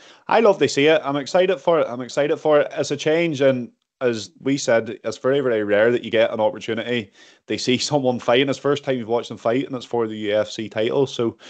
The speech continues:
the other two fights on this card, th-, I didn't get as e-, they're, they're good fights. I didn't get as excited because they were fights that we thought we were having on other cards, but they were obviously postponed.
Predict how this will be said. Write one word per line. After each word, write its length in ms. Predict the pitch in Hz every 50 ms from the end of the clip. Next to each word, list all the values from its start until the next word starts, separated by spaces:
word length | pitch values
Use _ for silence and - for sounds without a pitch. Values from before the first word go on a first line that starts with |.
| - - - - -
the 100 | - 180
other 140 | 202 214 208
two 180 | 208 202 202 190
fights 280 | - 185 185 180 -
on 140 | 180 175 175
this 180 | 175 170 151 -
card, 420 | - 165 160 165 170 170 151 120 - - - - - - - _ _ _ _ _
th-, 120 | - 160 -
I 200 | 151 165 147 143
didn't 180 | 156 170 170
get 180 | 151 151 143 127
as 260 | 123 139 139 151 147 156
e-, 140 | 160 139 139 131 -
they're, 240 | 151 147 143 139 143
they're 160 | 139 151 143
good 160 | 139 196 180
fights. 320 | - - 170 180 180 - -
I 60 | 147
didn't 160 | 151 170 147
get 140 | 156 147 107
as 220 | 127 139 143 135
excited 420 | 143 - - - 135 135 135 143 135
because 240 | 135 127 131 123 110
they 80 | 123
were 120 | 120 117 110
fights 300 | - 131 131 139 131 -
that 100 | 135 110
we 120 | 117 117
thought 280 | - - 120 120 - -
we 100 | 123 110
were 120 | 113 104
having 400 | 101 113 120 123 127 123 117 113
on 280 | - 120 117 117 117 117
other 200 | 110 113 107 107
cards, 380 | - 117 113 120 135 139 135
but 140 | 135 - -
they 80 | - 110
were 120 | 110 104
obviously 300 | 110 110 107 101 117 104
postponed. 600 | - - 104 - - - 127 135 147 160 143